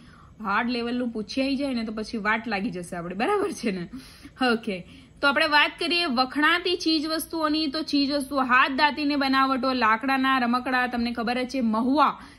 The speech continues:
સ્થળ પર આ-, સ્થળમાં, સ્થળ પર આવેલો છે. પરંતુ મહુવા ક્યાં છે? તો આપણને ખબર હોવી જોઈએ. મહુવા ભાવનગર જિલ્લામાં છે,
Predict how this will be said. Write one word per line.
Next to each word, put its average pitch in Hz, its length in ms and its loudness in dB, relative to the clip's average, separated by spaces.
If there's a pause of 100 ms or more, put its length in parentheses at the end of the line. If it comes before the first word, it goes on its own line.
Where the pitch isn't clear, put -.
(180)
સ્થળ 285 340 0
પર 277 140 0
આ-, 240 260 4
સ્થળમાં, 240 720 -2
સ્થળ 226 280 -6
પર 233 100 -4
આવેલો 214 380 -2
છે. 277 140 -4
પરંતુ 311 360 -4
મહુવા 269 420 4 (120)
ક્યાં 262 220 0
છે? 220 140 -4
તો 214 200 -6
આપણને 214 260 -4
ખબર 226 300 -2
હોવી 214 180 -2
જોઈએ. 208 140 -2
મહુવા 240 600 4
ભાવનગર 202 540 2
જિલ્લામાં 175 540 -6
છે, 175 260 -6